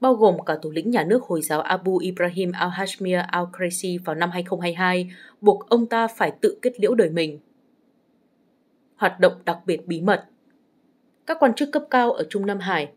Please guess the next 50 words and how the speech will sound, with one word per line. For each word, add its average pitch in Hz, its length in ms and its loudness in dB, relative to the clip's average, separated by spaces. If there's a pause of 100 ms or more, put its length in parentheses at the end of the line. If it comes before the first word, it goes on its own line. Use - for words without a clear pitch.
(160)
các 247 140 -4
quan 175 140 0
chức 226 180 -2
lớn 175 220 4
của 226 120 6
Đảng 175 200 0
Cộng 180 120 -2
sản 170 180 -6
Trung 196 200 -4
Quốc 277 220 4
ở 170 80 -2
các 254 240 -4
tỉnh 175 220 -2
ven 185 200 -2
biển 170 240 0
và 156 80 -6
các 233 260 -4
tướng 170 220 -4
lĩnh 226 200 -2
quân 254 160 0
sự - 260 -4
cấp 240 160 0
cao 196 220 -2
sẽ 180 140 -6
có 247 180 -6
thể 214 180 4
trở 170 160 -4
thành 165 180 -8
mục 160 200 -8
tiêu 208 180 6
của 165 140 0
lực 156 200 -4
lượng - 140 -2
đặc 156 180 -4
biệt 160 180 -4
Hoa 180 180 -4
Kỳ. 165 280 -4 (680)
Những 254 160 -2
vụ 269 100 0
ám 170 200 -4
sát 269 240 -2 (100)
phủ 190 180 4
đầu 165 180 4
này 160 340 -2
đương 247 200 2
nhiên 247 200 4
không 247 240 2
được 160 160 0
công 180 140 -2
khai, 196 340 2